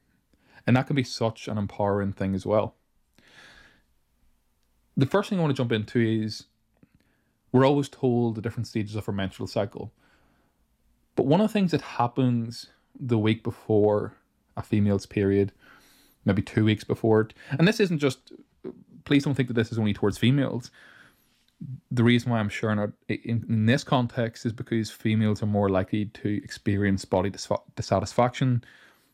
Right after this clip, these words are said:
They're more likely to have negative body image. But males also experience this as well. So don't think that it's,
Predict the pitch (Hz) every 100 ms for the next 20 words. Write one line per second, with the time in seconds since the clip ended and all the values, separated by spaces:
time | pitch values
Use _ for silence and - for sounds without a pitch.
0 | _ - 104 107 101 101 92 113 107 -
1 | 101 101 95 95 98 - 104 117 113 101
2 | 127 - - _ - 123 127 127 123 -
3 | 117 110 - - 104 98 - _ - -
4 | 110 104 101 90 107 85 120 123 85 _
5 | _ _ _ _ _ _ - 123 143 160
6 | 139 131 120 - -